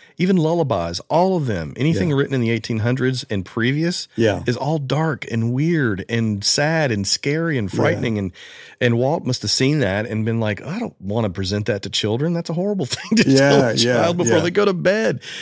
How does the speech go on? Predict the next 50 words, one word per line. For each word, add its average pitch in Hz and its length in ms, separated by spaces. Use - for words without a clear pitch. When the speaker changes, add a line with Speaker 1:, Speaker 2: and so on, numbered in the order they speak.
Speaker 1:
You 147 100
know, 139 140
so 135 200
to 143 120
me, 165 320
it 120 100
was 117 140
more 135 260
about, 101 440
people 165 240
always 139 220
have 117 180
that 107 140
idea 107 360
that 95 160
Disney 110 300
kinda 98 240
candied 110 420
things 95 280
up 135 160
a 120 40
bit, 92 320
but 123 100
Speaker 2:
Yeah. 113 80
Speaker 1:
you - 40
know 196 100
what? 185 380
These 175 200
are 156 40
children 165 380
we're 127 120
talking 92 340
about 82 180
here. 80 240
Speaker 2:
Yeah. 101 320
Speaker 1:
And 120 440
when 123 180
you 131 100
wanna 160 200
present 127 440
a - 60
story 123 380
that 95 160
makes 110 240
them 92 160
feel 127 360
good, 101 300
not 139 140
just 135 120
about 107 380